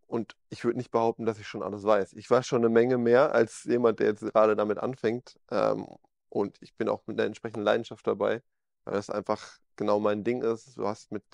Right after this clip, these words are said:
mit Immobilien, mit Leuten zu tun. Äh, ja, du musst schauen, dass, dass, äh,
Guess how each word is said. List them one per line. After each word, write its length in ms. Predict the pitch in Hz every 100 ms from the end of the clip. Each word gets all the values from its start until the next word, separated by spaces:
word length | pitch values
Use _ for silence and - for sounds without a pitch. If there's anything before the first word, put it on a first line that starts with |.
| -
mit 160 | - 107
Immobilien, 640 | 110 104 120 117 113 113
mit 180 | 107 101
Leuten 280 | 113 117 -
zu 140 | -
tun. 520 | 113 - 117 113 113 113 _ _ _ _ _ _ _ -
Äh, 260 | 101 98 - _ _ _ _ -
ja, 280 | 107 104 98 -
du 80 |
musst 280 | 107 104 -
schauen, 280 | - 107 107
dass, 280 | 101 - -
dass, 480 | 104 - - - -
äh, 260 | - -